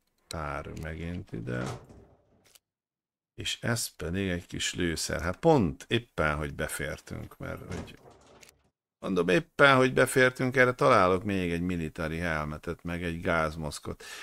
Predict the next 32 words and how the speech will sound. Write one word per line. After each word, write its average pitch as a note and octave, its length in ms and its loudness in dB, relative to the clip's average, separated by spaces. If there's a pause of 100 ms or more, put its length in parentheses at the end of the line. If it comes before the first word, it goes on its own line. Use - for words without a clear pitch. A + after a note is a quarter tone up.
(140)
Na - 100 -2
ennyit B2 300 4
arról, G2 360 8
hogy E2+ 260 0
éppen A2+ 580 -2
pont F2 320 -2
befértünk. D#2 960 -8 (600)
Úgyhogy, F#2+ 520 -2
na F#2+ 120 -2
most A2+ 220 -2
van E2 120 -4
az, F2 200 -2
hogy, D2+ 220 -6
ö, D#2 640 -6 (340)
kezdjünk E2+ 460 -6
el C#2+ 400 -4
selejtezni D#2+ 1080 -6
dolgokat, E2 760 -10
mert E2 300 -12 (640)
ez - 140 -16
így E2+ 120 -6
nem D#2+ 220 -2
lesz C#2+ 300 -8
jó. E2 100 -10
Mert D#2+ 120 -8
most D#2+ 200 -10
én E2+ 80 -4
jöjjek G2 440 0
vissza - 560 -6
ilyen F2 220 -6
marhaságok E2+ 960 -6
miatt, F2 840 -6